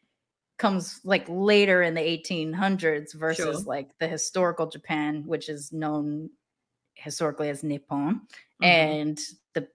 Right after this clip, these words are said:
Speaker 1: um, or Nihon, they're depending on different times and shit like that, whatever. Uh, but yeah, the Portuguese, when they showed up and tried to colonize,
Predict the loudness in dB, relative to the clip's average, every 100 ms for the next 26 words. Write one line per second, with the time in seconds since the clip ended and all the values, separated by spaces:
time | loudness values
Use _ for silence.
0 | -2 0 0 -4 -6 -10 _ _ _ _
1 | _ _ _ 4 6 6 4 4 4 4
2 | -2 -2 -4 -2 -4 -2 0 0 -2 -6
3 | -10 _ _ -8 -6 -6 -4 -4 -4 -8
4 | -12 -12 -14 -12 -14 -12 -12 -14 -14 -14
5 | 8 12 12 12 12 12 12 8 4 6
6 | 6 6 2 2 0 -6 -8 -2 4 4
7 | 4 4 6 4 4 2 2 4 4 4
8 | 4 4 2 -2 -6